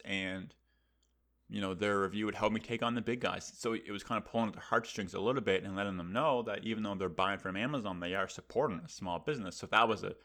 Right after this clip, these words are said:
very powerful tool for me. And now that I have my own local kind of website and stuff like that, I explain what my brand is all about in that email, and I invite them to check out the website. But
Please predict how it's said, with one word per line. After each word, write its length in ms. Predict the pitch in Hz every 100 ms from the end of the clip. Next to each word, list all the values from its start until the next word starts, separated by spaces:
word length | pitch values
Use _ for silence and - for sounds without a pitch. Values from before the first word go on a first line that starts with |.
| _ _ _
very 200 | 101 95
powerful 420 | - 95 92 -
tool 220 | - 131
for 160 | 156 104
me. 260 | 92 95 - _ - _ _ _ _
And 320 | 107 107 98
now 200 | 107 107
that 120 | 107
I 40 | 101
have 200 | 104 98
my 180 | 92 90 -
own 680 | 107 123 147 147 135 120 107 _ _ _ _ _ _ _ _ _ _ -
local 400 | 101 95 92 87
kind 280 | - 98 92
of 100 | 85
website 420 | 95 160 - 98
and 80 | 92
stuff 200 | - 92
like 140 | 95 -
that, 200 | 92 -
I 80 | 90
explain 640 | 85 - - 101 98 90 _ _ _ _ - 151
what 300 | 110 87 - _ _
my 260 | 101 90 87
brand 460 | 82 107 135 170
is 120 | 113
all 200 | 101 90
about 460 | 92 - 92 95 - -
in 200 | 107 110
that 180 | 101 90
email, 420 | 95 90 87 92
and 160 | 101 92
I 240 | 90 90 - _
invite 460 | 98 87 110 131 -
them 320 | 90 92 123 _ _ _ _ _ _
to 140 | - 104
check 300 | - 117 110
out 160 | 104
the 80 | 104
website. 540 | 95 120 - - 95 -
But 240 | 95 -